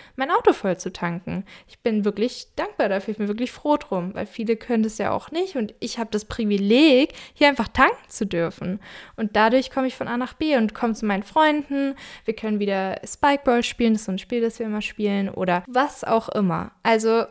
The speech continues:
das ist halt eine ganz andere Art und Weise, die ich gefunden habe,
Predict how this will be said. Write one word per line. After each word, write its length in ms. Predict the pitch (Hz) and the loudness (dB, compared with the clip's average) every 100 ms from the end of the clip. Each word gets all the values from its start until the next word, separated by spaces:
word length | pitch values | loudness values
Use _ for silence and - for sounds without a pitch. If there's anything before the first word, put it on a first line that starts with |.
| _ | _
das 180 | - 294 | 0 4
ist 220 | 349 339 | 4 2
halt 280 | 285 269 - | 2 2 0
eine 240 | - 190 262 | -4 0 2
ganz 200 | 262 254 | 0 0
andere 340 | 240 247 220 | -2 0 2
Art 180 | 240 254 | 0 0
und 100 | 220 | 0
Weise, 260 | 220 247 | 0 0
die 100 | 220 | 0
ich 120 | 220 - | -6 -8
gefunden 400 | - 269 247 | -4 -4 -2
habe, 120 | 226 | 0